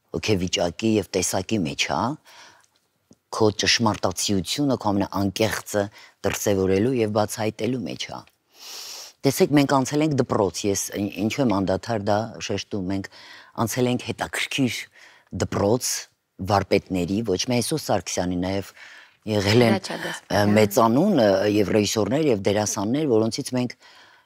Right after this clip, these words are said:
Speaker 1: շատ-շատ բան ենք վերցրել, սովորել։ Եվ ամենակարևորը, որ վերցրել ենք, լինել անսուտ, հասկանում եք։ Ես շատ թատրոններ, ա, ա, գնացել եմ, բայց, ը, չեմ սիրում հաճախել, անկեղծ ասած,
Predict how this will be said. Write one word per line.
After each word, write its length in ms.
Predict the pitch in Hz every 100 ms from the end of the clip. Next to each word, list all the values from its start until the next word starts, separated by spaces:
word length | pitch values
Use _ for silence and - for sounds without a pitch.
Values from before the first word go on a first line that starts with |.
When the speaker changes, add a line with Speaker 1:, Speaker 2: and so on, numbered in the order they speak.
| -
Speaker 1:
շատ-շատ 480 | - 147 139 151 131
բան 180 | 147 175
ենք 160 | 127
վերցրել, 460 | 101 87 - 92 87
սովորել։ 560 | - 92 80 76 76 - _ - - - - - -
Եվ 200 | 120 135
ամենակարևորը, 880 | - 156 170 165 - 156 160 180 180
որ 200 | 120 110
վերցրել 420 | 117 117 - 165
ենք, 140 | 123 95
լինել 380 | 110 120 151 -
անսուտ, 680 | 120 117 - - 95 - - _ _ _ _ _ _ _ _ _ _ _
հասկանում 600 | - 85 - 101 92 127 113
եք։ 220 | 80 - _ - - - -
Ես 220 | 147 147
շատ 180 | 175 -
թատրոններ, 600 | 131 127 120 110 113 117
ա, 160 | 98
ա, 480 | 101 98 71 69 - 65 67 - _ - - 78
գնացել 500 | 104 117 120 - 165
եմ, 140 | 160 127
բայց, 260 | 123 113
ը, 320 | - - 80 65 - _ _ _
չեմ 320 | - - 135
սիրում 360 | 123 117 90 85
հաճախել, 560 | 92 - 95 - 87 73
անկեղծ 440 | 92 95 - -
ասած, 480 | 90 - 117 147